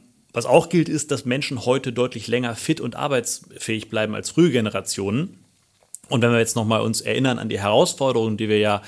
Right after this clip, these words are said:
auf dem Arbeitsmarkt und auch in den Sozialsystemen haben, ist eigentlich eine längere Erwerbsbeteiligung wünschenswert oder sogar bitter nötig.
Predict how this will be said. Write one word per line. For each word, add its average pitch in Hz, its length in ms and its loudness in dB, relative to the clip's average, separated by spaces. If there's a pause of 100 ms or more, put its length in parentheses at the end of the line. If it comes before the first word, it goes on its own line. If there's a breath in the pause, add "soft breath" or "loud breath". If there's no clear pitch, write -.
(200 loud breath)
auf 113 160 2
dem 113 180 -2
Arbeitsmarkt 117 640 0
und 117 60 -8
auch 104 80 -8
in 104 80 -4
den 101 60 -2
Sozialsystemen 110 800 -2
haben, 104 200 -2
ist - 120 -8
eigentlich 107 260 -6
eine 107 240 -4 (120)
längere 113 420 2
Erwerbsbeteiligung 104 1000 -2 (180)
wünschenswert 139 800 2
oder 104 220 -2
sogar 104 220 -4
bitter 110 220 0
nötig. 117 460 4